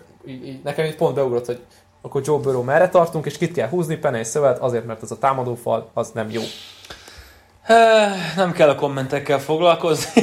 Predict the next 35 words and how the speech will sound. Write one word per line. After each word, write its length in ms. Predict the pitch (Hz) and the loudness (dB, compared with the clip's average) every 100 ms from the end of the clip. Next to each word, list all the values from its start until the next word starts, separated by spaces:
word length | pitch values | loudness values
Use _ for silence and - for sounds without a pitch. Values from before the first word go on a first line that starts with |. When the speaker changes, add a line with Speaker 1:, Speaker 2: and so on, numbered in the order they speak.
| 226 | 4
Speaker 2:
<laughs> 120 | - - | 2 2
ezt 220 | - - | -2 2
már 180 | 240 220 | 2 4
megtanultuk. 760 | 220 220 214 214 202 196 202 | 0 4 2 4 2 0 2
Speaker 1:
Nem 120 | 185 | 2
szoktam, 380 | 143 151 156 143 | 2 2 0 0
csak 160 | 151 160 | 0 2
ez 100 | 160 | 2
így 80 | 160 | 2
megragadt 400 | 147 135 123 127 | 2 4 4 2
Speaker 2:
Ezt 60 | |
Speaker 1:
most 120 | 131 - | 0 0
Speaker 2:
már 100 | 160 | 0
Speaker 1:
egy 60 | 151 | 0
picit. 100 | 151 | 0
Speaker 2:
megtanultuk. 540 | 156 151 147 147 147 - - | 0 0 -2 -4 -6 -10 -10
Speaker 1:
Szerencsére 600 | - - 175 170 165 151 | -10 2 6 6 6 8
elengedtem 500 | 151 139 131 127 131 | 8 6 2 0 -2
idénre, 300 | 127 127 120 | 0 2 2
mert 180 | 120 117 | 0 -4
túl 140 | 139 143 | -4 -2
nagy 160 | 156 | 0
volt 220 | 139 139 | 0 0
a 40 | 139 | 0
támadási 480 | 135 139 135 135 170 | 0 0 0 0 2
felület. 280 | 147 160 143 | 4 4 2
Speaker 2:
Ennyi, 300 | 135 131 127 - | 0 -4 -6 -8
ennyi. 440 | 127 131 127 135 | -6 -6 -6 -8
A, 1400 | - 127 143 147 147 151 151 151 151 151 151 151 151 151 151 147 | -6 0 4 6 6 4 2 2 2 2 2 2 -2 -6 -10 -8
mit 200 | 175 175 | -8 2
lőttél 400 | 147 143 139 131 | 2 4 0 4
be 180 | 135 131 | 4 4
a 300 | 135 135 - | 2 -4 -18
Bengals 520 | - 131 127 127 123 | -4 -2 2 2 2
Giants-re? 600 | 120 127 120 117 127 120 | 2 2 2 -4 -8 -8